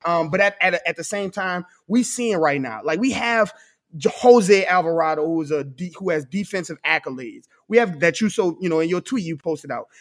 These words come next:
Gary Clark has defensive accolades. Herb Jones has defensive accolades. Brandon Ingram has taken a step defensively.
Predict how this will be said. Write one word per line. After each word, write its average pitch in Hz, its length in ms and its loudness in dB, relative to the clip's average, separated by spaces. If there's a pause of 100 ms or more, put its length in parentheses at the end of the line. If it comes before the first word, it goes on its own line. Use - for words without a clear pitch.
(240)
Gary 254 240 8
Clark 254 320 4
has 180 180 0
defensive 143 440 -10
accolades. 120 520 -12
Herb 240 220 2
Jones 233 380 2
has 180 160 -2
defensive 147 400 -6
accolades. 120 460 -10 (260)
Brandon 262 340 6
Ingram 226 380 4 (160)
has 180 180 0
taken 190 300 0
a 170 40 -4
step 170 280 -6
defensively. 147 640 -8